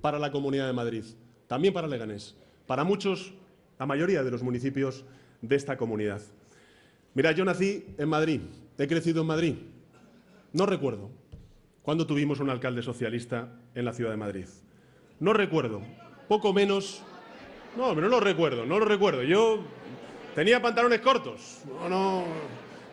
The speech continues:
llevaba pantalones cortos. La Comunidad de Madrid sí. Me acuerdo de que tuvimos, de que tuvimos algún presidente, sí, claro que sí, pero hace mucho. Tuvimos algún presidente socialista en la Comunidad de Madrid. Yo creo,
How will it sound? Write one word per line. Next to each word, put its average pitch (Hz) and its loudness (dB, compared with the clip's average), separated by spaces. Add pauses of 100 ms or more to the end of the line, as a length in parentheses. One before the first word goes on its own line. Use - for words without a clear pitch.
(120)
llevaba 214 4
pantalones 214 0
cortos. 151 -4
La 160 0
Comunidad 294 2
de 285 4
Madrid 269 4
sí. - 0 (720)
Me 151 2
acuerdo 240 6
de 240 6
que 233 2
tuvimos, 233 2 (680)
de 156 2
que 185 4
tuvimos 220 2
algún 202 2
presidente, 180 2 (180)
sí, 190 -2
claro 113 -4
que 147 -2
sí, 185 -2
pero 95 -12 (280)
hace 156 0
mucho. 165 -2 (840)
Tuvimos 220 4
algún 208 2
presidente 190 2
socialista 170 0
en 165 0
la 156 -2
Comunidad 139 -2
de 131 -2
Madrid. 127 -2 (1120)
Yo 202 6
creo, 220 4